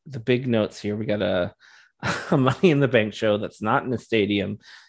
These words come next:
and no longer has a world title match. But, uh, you know, as we talk about every year, it'll be fun to see if they decide to, uh, create a new star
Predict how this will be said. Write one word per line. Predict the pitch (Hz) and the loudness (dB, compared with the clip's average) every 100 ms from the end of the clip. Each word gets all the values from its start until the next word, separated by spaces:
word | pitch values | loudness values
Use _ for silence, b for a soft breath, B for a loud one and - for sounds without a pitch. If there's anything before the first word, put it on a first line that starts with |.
| B | B
and | 104 101 | -2 2
no | 107 | 4
longer | 107 107 101 | 4 2 0
has | 101 95 95 | 0 0 -2
a | |
world | 95 98 - | -4 -6 -6
title | - 87 | -4 -4
match. | 87 69 76 - - - | -4 -6 -8 -8 -14 -6
But, | 78 73 - | -2 -2 -2
uh, | 85 85 90 B B B - | 0 2 0 B B B 4
you | 202 | 6
know, | 160 | 6
as | 127 147 | 6 4
we | 139 | 4
talk | 139 143 131 | 4 4 4
about | 123 113 | 4 4
every | 110 110 | 4 2
year, | 101 120 | 2 2
it'll | 113 117 | 2 0
be | 107 113 | 0 -6
fun | - 113 113 | -2 0 0
to | 117 | -2
see | 110 117 107 107 120 | -6 -4 -2 -2 -2
if | - - | -4 -4
they | 107 | -4
decide | 107 - 98 98 98 98 | -4 -4 0 2 2 -2
to, | - 98 92 | -6 -2 0
uh, | 82 80 87 | 2 2 -2
create | - - 110 104 131 | -6 -4 0 2 2
a | 123 | 2
new | 113 113 | 0 0
star | - - 95 85 131 - | -2 0 2 2 0 -4